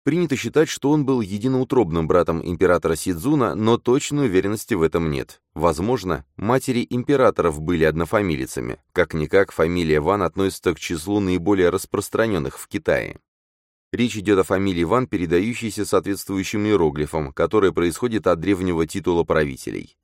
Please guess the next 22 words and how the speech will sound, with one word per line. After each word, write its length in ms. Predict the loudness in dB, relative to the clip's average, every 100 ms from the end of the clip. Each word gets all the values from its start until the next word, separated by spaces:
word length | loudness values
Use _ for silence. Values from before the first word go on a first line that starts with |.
| -14
Звук 420 | -8 -2 -2 -2 -4
«а» 220 | -2 -2
в 80 | 0
данном 300 | 0 0 -2
случае 420 | -4 -6 -4 -4
произносится 640 | -2 -2 -2 -2 -2 -4
с 120 | -6 -4
восходящей 800 | -6 0 0 2 0 0 -4
интонацией. 720 | -2 0 0 -2 -6 -12 -12 -16 _ _ _ _ _
Также 320 | 0 0 0
существует 560 | -4 -4 -6 -4 -2 -2
фамилия 500 | 0 0 0 2 2
Ван, 420 | 2 0 0 -4 -8
передающаяся 840 | -4 0 0 0 -4 -6 -4 -4
другим 420 | -4 -4 -2 0
иероглифом 600 | 2 2 0 -2 -2 -2
и 40 | 0
означающая 920 | 0 0 -2 -2 0 0 -2 -2 0
водоем, 680 | 0 0 2 0 0 -2 -2
пруд 340 | -2 -2 -4
или 240 | -6 -2 -2
лужа. 500 | -2 -4 -2 -4